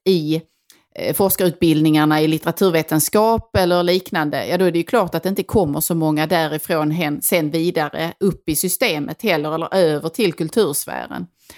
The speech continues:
Och jag tänker också att det spelar väldigt stor roll att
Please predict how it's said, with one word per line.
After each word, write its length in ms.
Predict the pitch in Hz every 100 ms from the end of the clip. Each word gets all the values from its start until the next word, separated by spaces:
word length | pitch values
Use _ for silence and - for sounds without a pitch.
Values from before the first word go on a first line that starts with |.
| - - - - - _ -
Och 200 | 113 240
jag 140 | 208
tänker 320 | 247 208 196
också 220 | 208 -
att 60 | 180
det 80 | 180
spelar 400 | - 170 165 165
väldigt 320 | 170 175 175
stor 300 | - 180 165
roll 300 | 175 156 151
att 340 | - 160 -